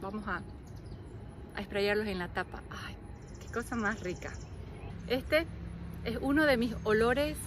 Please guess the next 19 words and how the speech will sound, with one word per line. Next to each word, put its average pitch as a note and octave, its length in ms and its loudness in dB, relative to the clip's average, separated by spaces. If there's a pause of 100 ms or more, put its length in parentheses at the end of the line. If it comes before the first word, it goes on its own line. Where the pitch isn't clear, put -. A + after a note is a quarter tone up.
(220)
de A3 80 2
mis G#3+ 140 2
fragancias B3 600 4
favoritas, A#3 680 4
con G#3+ 180 0
ese A3 220 2
olor G#3+ 220 6
a G3+ 80 0
coco, A3 500 4
vainilla, G#3 600 2
protector G#3 580 0
solar, G#3+ 600 6 (2000)
pero, A#3+ 460 12
eh, G3+ 520 6
con G#3 160 2
ese A3+ 220 2
toque A3+ 640 4 (260)
de G3+ 140 10
lujo. G#3 420 4